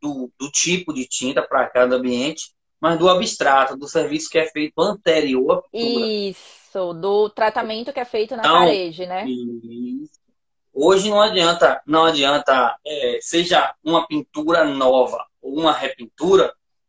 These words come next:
Speaker 1: isso tudo depende do abstrato. Então, assim, é, pra eu ter, o pintor ter um serviço de qualidade, o pedreiro também tem que ter, ter sido um pedreiro de qualidade.
Speaker 2: Sim.
Speaker 1: As pessoas precisam parar com aquela mania de um, que o pintor vai dar um jeitinho baiano,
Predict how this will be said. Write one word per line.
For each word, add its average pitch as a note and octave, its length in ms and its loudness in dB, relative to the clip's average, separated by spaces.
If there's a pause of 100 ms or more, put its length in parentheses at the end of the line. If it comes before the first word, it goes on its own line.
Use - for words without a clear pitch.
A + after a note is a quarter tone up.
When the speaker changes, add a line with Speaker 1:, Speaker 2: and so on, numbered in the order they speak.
(180)
Speaker 1:
isso F#3+ 340 -2
tudo G3 200 -6
depende G3 320 -2
do G#3+ 60 2
abstrato. C3 640 -2
Então, F3 140 0
assim, C3 280 -4 (440)
é, B2 240 4
pra C3+ 260 2
eu D3+ 220 6
ter, C#3+ 220 -2
o C#3 100 -6
pintor D#3 480 -2
ter F#3 80 -2
um F#3 100 0
serviço - 580 -8
de F#3 200 -8
qualidade, - 640 2
o - 40 -12
pedreiro G3 540 0
também G#3+ 520 -2
tem D#3+ 180 -2
que - 120 -20
ter, C3 160 -6 (260)
ter B2+ 140 -6
sido C3+ 300 -8
um C#3+ 160 -12
pedreiro C#3 500 -6
de B2 80 -12
qualidade. A#2 560 0 (120)
Speaker 2:
Sim. F#3 360 -12
Speaker 1:
As - 120 -6
pessoas F#3+ 360 -2
precisam F3+ 720 -2
parar D#3 560 2 (540)
com D3+ 100 -2
aquela F3 360 2
mania E3+ 600 2
de D#3 120 -6
um, D#3+ 200 -6
que - 140 -12
o E3 100 -6
pintor E3+ 300 -4
vai F3+ 120 4
dar F#3 100 2
um F3 60 0
jeitinho E3+ 360 -2
baiano, D3 500 2